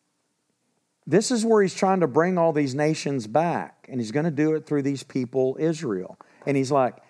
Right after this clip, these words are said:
"Listen, through your offspring, all the nations of the earth are gonna be blessed." That's eventually gonna happen with Yeshua,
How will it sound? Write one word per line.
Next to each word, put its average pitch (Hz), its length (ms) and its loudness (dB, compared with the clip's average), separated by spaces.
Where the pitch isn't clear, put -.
"Listen, 147 420 2
through 180 200 2
your 170 200 0
offspring, 165 600 2
all 170 200 4
the 165 100 -4
nations 165 400 0
of 147 120 2
the 139 80 0
earth 185 260 0
are 143 60 -2
gonna 170 200 0
be 151 120 -2
blessed." 139 760 -4
That's 120 180 -4
eventually 185 420 2
gonna 160 220 0
happen 165 480 0
with 135 200 0
Yeshua, 180 720 2